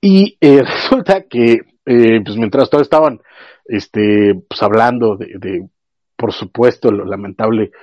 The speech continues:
pérdida de millones de vidas, eh, judías durante el holocausto, eh, Guppy Goldberg dijo que, pues, el, el, lo que pasó en, en <laughs> el holocausto, lo que pasó en los campos de concentración, así no fue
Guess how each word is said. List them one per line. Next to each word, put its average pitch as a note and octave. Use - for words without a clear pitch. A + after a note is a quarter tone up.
pérdida A#2
de A2
millones G#2+
de G2
vidas, G2+
eh, G2+
judías G#2
durante G2+
el A#2+
holocausto, D3
eh, C#3
Guppy D#3+
Goldberg G#3+
dijo G3+
que, E3+
pues, -
el, A2
el, A2
lo G#2+
que -
pasó F3
en, G#2+
en G#2+
<laughs> -
el D#3
holocausto, C3+
lo B2
que A2
pasó B2
en A2+
los F#2+
campos A#2
de G#2+
concentración, G2
así B2
no B2+
fue C3+